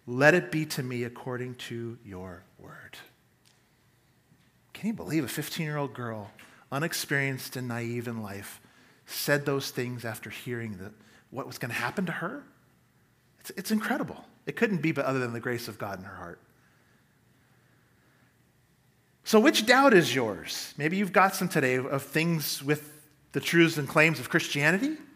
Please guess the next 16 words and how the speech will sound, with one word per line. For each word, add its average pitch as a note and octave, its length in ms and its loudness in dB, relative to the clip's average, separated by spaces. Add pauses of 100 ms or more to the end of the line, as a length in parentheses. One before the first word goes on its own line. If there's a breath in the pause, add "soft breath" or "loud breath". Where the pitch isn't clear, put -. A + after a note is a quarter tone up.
(580 soft breath)
Maybe D3 320 6
it's G3+ 100 4
just G3+ 220 0
with F#3 160 6
the D#3 100 2
confusing G3 540 0
plans F#3+ 460 2
that F3 80 2
God D#3+ 200 8
is D3 100 2
unfolding F#3 440 2
in F#3+ 100 0
your F3 100 4
life D3 300 4
right C3 180 2
now. G2 360 -8